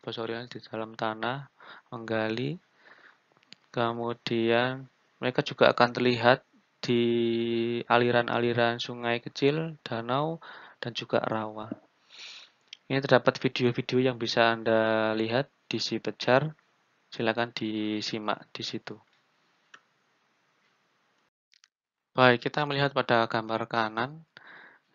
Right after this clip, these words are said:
Pada slide sebelumnya saya mengatakan bahwa si Cecilia ini bisa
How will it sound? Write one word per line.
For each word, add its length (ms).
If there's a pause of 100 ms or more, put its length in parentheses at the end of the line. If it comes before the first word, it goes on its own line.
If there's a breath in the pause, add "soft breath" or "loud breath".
Pada 560
slide 240
sebelumnya 640
saya 320
mengatakan 960
bahwa 480 (400)
si 240
Cecilia 480
ini 160
bisa 480